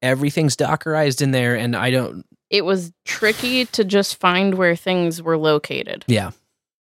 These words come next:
Speaker 2: But I found some Darth Coin advice, and Darth Coin is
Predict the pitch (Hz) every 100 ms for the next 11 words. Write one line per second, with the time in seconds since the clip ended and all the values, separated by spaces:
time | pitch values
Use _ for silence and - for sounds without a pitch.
0 | _ - 330 208 - _ _ _ _ 208
1 | 226 277 269 294 - 277 277 202 185 196
2 | 240 - 247 233 196 170 175 156 175 220
3 | - - 170 165 175 226 - 214 220 214
4 | 165 165